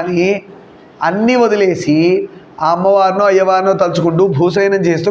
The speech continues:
కటికమైన దీక్షలాగా చనిపోలేదు. ఎటు పోతా అన్నవాడు అమ్మవారి కోసం కష్టపడితే ఏమైంది? ఏసీలో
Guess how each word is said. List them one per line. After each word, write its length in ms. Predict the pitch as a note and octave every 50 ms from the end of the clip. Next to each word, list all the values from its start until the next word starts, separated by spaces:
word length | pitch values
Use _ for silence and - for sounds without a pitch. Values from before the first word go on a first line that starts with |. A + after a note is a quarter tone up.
| G3 G3+
కటికమైన 500 | E3 - - F#3+ A3+ G3 F#3 F#3+ G#3 A3+ G#3+ F3
దీక్షలాగా 600 | F#3+ F#3+ D#3 - G3+ F#3 F#3 F3+ F3+ F3+ F3+ F#3+ G3 F#3+
చనిపోలేదు. 580 | F#3 E3+ F3 D#3+ F3+ F3 D#3+ D#3+ C#3+ - C#3+ D#3 D3+ C#3 A#2+ A2 - - - - - - - - - - _ _ - - D3
ఎటు 140 | C#3+ C#3+ G3 G3+
పోతా 200 | G#3 G#3+ G#3 G#3 G#3
అన్నవాడు 320 | G#3 G#3 G#3 G#3 G#3 G#3 G3+
అమ్మవారి 240 | F#3+ G3+ G#3+ G#3+ G3+ G#3+
కోసం 180 | G#3+ F3+ A3 G3 G3
కష్టపడితే 380 | - - F#3+ G3+ G#3 G3 G#3 G#3 G#3
ఏమైంది? 340 | G#3+ A3 A3+ A3+ A3+ A#3 A#3 A3+ A#3 A#3 A#3 - - - - - - - - - - - - - - - - - - - - - - - - C3
ఏసీలో 260 | C3 C3 C3 F#3 F#3